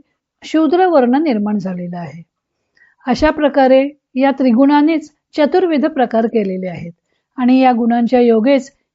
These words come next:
जीव मात्राला दिव्याच्या प्रकाशात आपली वस्तू दिसावी, त्याप्रमाणे आपापली कर्मे शास्त्राच्या प्रकाशात दिसतात. ज्ञानदेव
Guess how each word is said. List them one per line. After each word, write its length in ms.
जीव 280
मात्राला 640
दिव्याच्या 460
प्रकाशात 600
आपली 300
वस्तू 360
दिसावी, 520
त्याप्रमाणे 720
आपापली 480
कर्मे 420
शास्त्राच्या 640
प्रकाशात 520
दिसतात. 440
ज्ञानदेव 640